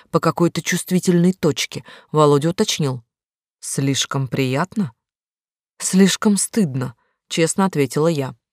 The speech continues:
Заметила, как он бросил взгляд на Артема и совсем немного приподнял бровь, но второй не ответил. И после этого Володя все-таки убрал оттуда пальцы. Я была за это благодарна и одновременно,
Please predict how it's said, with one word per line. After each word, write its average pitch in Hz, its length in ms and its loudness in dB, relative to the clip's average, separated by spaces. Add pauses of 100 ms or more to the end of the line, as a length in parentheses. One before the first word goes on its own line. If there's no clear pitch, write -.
(460)
Заметила, 185 680 4
как 185 180 -2
он 190 140 4
бросил 180 340 2
взгляд 175 480 2
на 185 160 4
Артема 135 640 -2
и 165 60 -4
совсем 170 520 0
немного 190 420 2
приподнял 208 640 0
бровь, 160 340 2 (220)
но 175 160 4
второй 175 460 4
не 202 140 4
ответил. 143 600 -4 (520)
И 196 100 2
после - 380 0
этого 196 420 2
Володя 196 340 4
все-таки - 500 -4
убрал 151 480 2
оттуда 143 460 -4
пальцы. - 500 -8 (680)
Я 175 200 4
была 175 260 4
за 175 120 2
это 175 180 2
благодарна 175 720 0 (600)
и 196 80 0
одновременно, 151 920 0